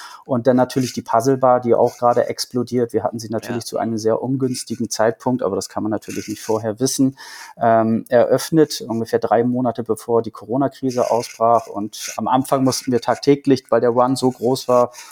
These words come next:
Speaker 1: hundert, hundertfünfzig Menschen wegschicken. Das hat uns natürlich sehr gefreut, ähm,
Speaker 2: Ja,
Speaker 1: aber umso
Speaker 2: einerseits.
Speaker 1: schlimmer war es dann direkt mit, äh, mit dem Ziegelstein auf dem Kopf,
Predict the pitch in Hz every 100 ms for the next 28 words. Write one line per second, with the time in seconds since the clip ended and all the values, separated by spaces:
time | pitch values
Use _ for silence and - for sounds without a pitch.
0 | - 139 135 120 131 127 - 135 - 127
1 | 131 127 - 123 123 - 143 - 143 143
2 | 113 - 123 117 123 120 127 - 120 110
3 | - 117 127 170 - - 117 117 120 -
4 | - - - 123 113 117 - 139 131 -
5 | - - 139 135 135 156 - - 180 160
6 | 160 165 165 - 240 214 143 147 - 143
7 | 135 139 139 139 135 127 156 139 135 -
8 | 131 131 127 127 123 139 139